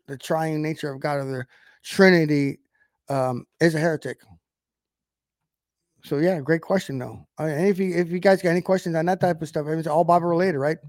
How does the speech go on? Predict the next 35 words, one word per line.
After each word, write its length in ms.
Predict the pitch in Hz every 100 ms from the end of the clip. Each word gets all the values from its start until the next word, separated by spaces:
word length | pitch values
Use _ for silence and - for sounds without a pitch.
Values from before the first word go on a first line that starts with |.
| - _ _ -
Whether 220 | 147 151
it's, 120 | 151
it's 220 | - 151 -
modalism 1040 | 139 175 160 160 165 151 156 156 156 156 151 _ _
or 120 | - -
Molinism 1400 | 120 160 175 170 165 165 151 151 151 151 160 160 156 143
or 160 | 147
any 160 | 170 170
of 100 | 156
the 100 | 165
other 240 | 165 160 -
isms 460 | 180 165 170 165 151
that 180 | 147
you're 80 | 160
like, 160 | 156 -
"I've 140 | -
heard 320 | - 180 196 175
these 160 | 175 - _ _ _ _ _ _ -
fancy 320 | 214 214 196
sounding 420 | 190 208 202 185
terms 320 | - 190 196 180
and 120 | 170
I 100 | 165 170
have 180 | 190 170
no 160 | 190
idea 280 | 185 175 185
what 120 | 190
they 120 | 180
mean." 440 | 165 208 196 147 113 _ _ _ _ _
I 60 | 156
would 80 | 151
be 100 | 156
more 200 | 175 180
than 140 | 170
happy 280 | 165 160